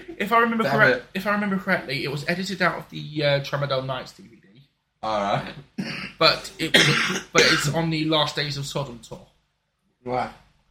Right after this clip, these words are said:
Speaker 1: I think.
Speaker 2: Damn it.
Speaker 1: Luckily, it's all over the internet, so it doesn't matter.
Speaker 2: <laughs> Yeah.
Speaker 1: But, um, but the, but yeah, basically, she, she wants to make it, basically make it a safe space for Harvey.
Speaker 2: Yeah.
Speaker 1: Which,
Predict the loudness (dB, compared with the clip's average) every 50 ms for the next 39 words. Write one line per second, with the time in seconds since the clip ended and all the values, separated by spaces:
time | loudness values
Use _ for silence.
0 | _ -14 -14 -14 -14 -10 -6 -4 -4 -4 -6 -10 -18 -20 -20 -20 _ _ _ _
1 | _ _ _ _ _ _ _ _ _ _ _ _ _ _ _ _ -16 -14 -12 -10
2 | -8 -8 -8 -8 -10 -16 -20 _ _ _ _ _ _ _ _ _ _ -6 -6 -2
3 | 0 0 0 0 0 0 0 0 0 0 -2 -2 -4 -4 -6 -8 -8 -8 -6 -6
4 | -6 -6 -6 -4 -4 -4 -2 -2 -4 -6 -8 -10 -10 -12 _ _ _ _ _ _
5 | _ -2 4 6 6 6 6 4 -2 -12 -20 _ _ _ -4 -2 0 0 0 0
6 | -2 -4 -6 -8 -12 _ _ _ _ _ _ _ _ _ _ _ _ _ _ _
7 | _ _ _ _ _ _ _ _ _ _ _ _ _ _ _ _ _ 0 2 2
8 | 2 2 0 -2 -2 -2 -2 -2 -2 -2 -2 -4 -8 -6 -2 0 0 0 2 0
9 | 0 0 -2 -4 -8 -8 -8 -8 -6 -6 -8 -8 -8 -10 -10 -8 -8 -8 -6 -4
10 | -4 -6 -6 -6 -6 -4 -4 -4 -4 -6 -8 -8 -8 -8 -8 -6 -4 -4 -4 -6
11 | -6 -8 -8 -6 -6 -4 -4 -4 -4 -6 -10 -16 -20 _ _ _ _ _ _ _
12 | -6 -4 -4 -4 -4 -6 -10 -8 -2 0 0 0 0 -2 -2 -2 -4 -4 -8